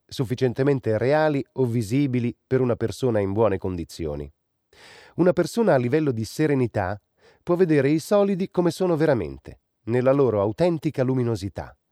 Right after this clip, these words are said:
e può tollerare pesantezza o solidità smisurate senza reagirvi. In altre parole, man mano che saliamo la scala del tono, dal livello più basso a quello più alto, le cose possono diventare sempre più solide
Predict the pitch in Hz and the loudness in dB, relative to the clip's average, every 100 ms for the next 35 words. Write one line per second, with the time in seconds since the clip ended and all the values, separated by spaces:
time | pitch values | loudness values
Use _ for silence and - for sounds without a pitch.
0 | - - - 113 151 135 131 123 139 143 | -20 -16 -8 0 0 2 0 0 2 2
1 | 104 92 113 123 123 - 185 - 110 104 | 2 -2 -2 0 0 0 -2 -2 -4 -2
2 | - 175 156 143 120 90 82 123 160 175 | 0 2 0 0 0 -2 0 -2 0 0
3 | 113 78 139 131 _ 127 165 147 - 147 | -2 -2 -6 -10 _ -4 0 0 -2 -4
4 | 139 117 90 64 64 64 - _ _ _ | -4 -6 -8 -12 -14 -18 -20 _ _ _
5 | _ - - _ 131 160 160 147 131 117 | _ -20 -20 _ 0 2 2 0 0 0
6 | 90 78 80 - _ _ 117 165 185 202 | 0 -4 -8 -14 _ _ 0 2 4 2
7 | 208 135 113 110 123 143 104 98 135 127 | 2 0 -2 0 2 2 2 0 0 0
8 | 104 101 - 117 92 95 110 _ - 92 | 0 -4 0 0 2 -2 -6 _ -8 -4
9 | 90 90 120 110 104 95 107 - - 71 | -2 0 0 -2 -2 0 0 -2 -14 -16
10 | 69 123 117 95 101 82 80 - 120 _ | -4 -2 -2 -2 -2 -2 -6 -10 -14 _
11 | _ - - 139 196 165 135 123 123 131 | _ -20 -8 0 0 4 2 2 0 -2
12 | 127 143 135 131 135 120 101 92 - 190 | -4 -4 -2 0 0 0 0 -2 0 0
13 | 170 131 - 120 - 170 165 165 170 | 0 -2 -4 -6 0 0 2 0 -4